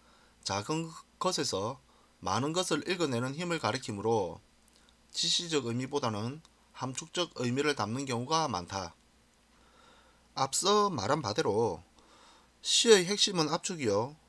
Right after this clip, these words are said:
시의 목적은 감동에 있습니다. 그런데 여기서 시를 압축하여 쓴다는 것은 시의 분량을 줄여서 쓰라는 말이 아닙니다.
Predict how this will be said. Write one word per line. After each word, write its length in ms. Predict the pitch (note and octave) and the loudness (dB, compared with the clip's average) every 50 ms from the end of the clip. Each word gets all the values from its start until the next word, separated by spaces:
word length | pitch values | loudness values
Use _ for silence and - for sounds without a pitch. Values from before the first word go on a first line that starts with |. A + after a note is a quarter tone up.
| _ _ | _ _
시의 320 | - - - - A3 G3 | -8 -4 0 2 2 4
목적은 560 | D#3+ D3+ E3 - - F#3 E3+ D#3 D#3 D3+ D3+ | 4 2 0 0 0 0 4 4 4 4 2
감동에 400 | C#3+ - A2 G#2 G#2+ B2+ D3+ F3+ | 0 -2 -2 0 0 0 0 2
있습니다. 560 | D#3+ A#2+ - G2+ G2+ G#2 - E2+ D#2+ E2 F#2 - _ _ _ _ _ _ _ _ _ _ _ _ _ - - _ _ - - | 2 0 0 -2 -2 -4 -4 -6 -6 -10 -14 -18 _ _ _ _ _ _ _ _ _ _ _ _ _ -20 -20 _ _ -8 -6
그런데 300 | - E3+ F#3 E3 C#3+ C3 | -4 -2 2 4 6 6
여기서 540 | D#3+ F3+ E3 C#3 - G2 G2 A2 B2 C3+ - _ _ _ _ _ _ _ _ | 6 4 4 2 2 2 2 2 0 -2 -8 _ _ _ _ _ _ _ _
시를 440 | - - - - A#3+ G#3 G3 E3+ E3 | 0 0 2 2 4 4 4 4 4
압축하여 460 | - G3+ - - - G#3 G3+ F3 D3 | 2 0 0 0 2 4 4 6 6
쓴다는 380 | B2+ - - F3 F3 F3 D#3 C3+ | 4 2 2 2 2 2 2 2
것은 600 | B2 C#3+ - - G2+ G#2 A2 A2 G2 E2 D#2 D#2+ - - - - _ _ _ _ _ _ _ _ _ _ | 0 0 2 2 2 2 2 0 0 -4 -6 -10 -14 -20 -20 -20 _ _ _ _ _ _ _ _ _ _
시의 460 | - - - - A3+ G#3+ F#3 - - | -2 0 2 6 8 8 8 6 4
분량을 680 | - A#2 A2 A2+ C3 D#3+ F#3+ G#3 G3 F3+ E3 D3+ D3 - | -2 -2 2 4 6 6 6 6 6 4 4 4 2 0
줄여서 460 | - - G3 F#3 E3 D3+ - C#3 B2+ | -4 -2 2 2 2 4 4 2 2
쓰라는 400 | A#2+ - - D#3+ F3 E3 D#3 C3+ | 2 0 0 2 2 2 2 2
말이 340 | A2 F#2+ F#2+ B2 D3 E3+ E3+ - | 0 -2 -2 -2 -4 -4 -4 -4
아닙니다. 640 | - F#2 F2+ F#2+ G#2 C3 D3+ C#3+ G#2 E2+ E2 E2+ | -6 -6 -4 -2 -2 2 2 2 2 2 -2 -8